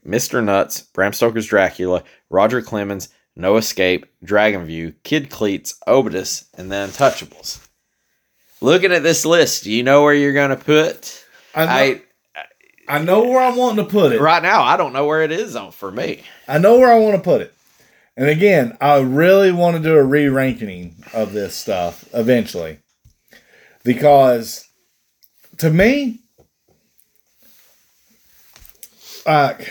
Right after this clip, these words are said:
Speaker 2: okay, so just looking at my list right here, you know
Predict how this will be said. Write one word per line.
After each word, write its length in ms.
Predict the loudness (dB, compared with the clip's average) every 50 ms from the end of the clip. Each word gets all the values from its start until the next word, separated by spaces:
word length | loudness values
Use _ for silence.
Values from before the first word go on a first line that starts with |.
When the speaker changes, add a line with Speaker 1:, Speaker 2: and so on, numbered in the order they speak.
| -18 -18 -6 -2
Speaker 2:
okay, 440 | -2 0 2 2 2 2 0 -6 -12 _ _ _ _ _ _ -20 -20 _
so 300 | -6 -2 2 4 4 4
just 220 | 4 2 0 0
looking 200 | 0 0 2 2
at 120 | 2 2 2
my 120 | 2 2
list 320 | 4 4 4 4 4 2 0
right 140 | 0 0
here, 220 | 0 0 -2 -6 -10 _ _ _ _ _ _ _ _ _ _ _ _ _ _ _ _ _
you 120 | -6 -2 2
know 360 | 4 4 4 2 0 -4 -10